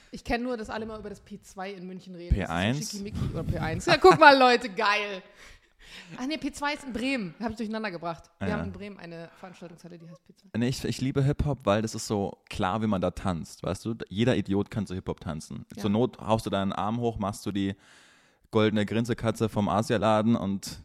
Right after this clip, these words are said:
Speaker 2: Arm hoch und runter. Aber du kannst auch richtig dazu abgehen. Und ich bin schon auch in, in Hip-Hop-Clubs drei in der Früh mit einem T-Shirt ausgezogen. Irgendwie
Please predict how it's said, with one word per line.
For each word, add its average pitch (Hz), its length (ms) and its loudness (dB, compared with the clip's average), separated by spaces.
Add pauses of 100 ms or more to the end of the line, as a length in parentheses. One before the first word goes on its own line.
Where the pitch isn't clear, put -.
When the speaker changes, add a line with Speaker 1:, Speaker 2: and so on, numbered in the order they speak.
(100)
Speaker 2:
Arm 101 260 2
hoch 107 140 2
und 101 100 2
runter. 143 420 -2 (800)
Aber 120 180 0
du 127 80 -2
kannst 131 320 -8
auch 104 260 -4
richtig 127 260 -2
dazu - 340 -4
abgehen. 104 440 -4
Und 101 240 -10
ich 104 220 -14
bin 117 180 -6
schon 117 160 -10
auch 98 160 -4
in, 101 200 -6
in 92 240 -8
Hip-Hop-Clubs 117 720 -6 (280)
drei 104 200 -2
in 107 80 -4
der 107 100 -2
Früh 113 420 -4
mit 95 240 -10
einem 104 140 -8
T-Shirt 113 280 -8
ausgezogen. 104 680 -8
Irgendwie 95 540 -8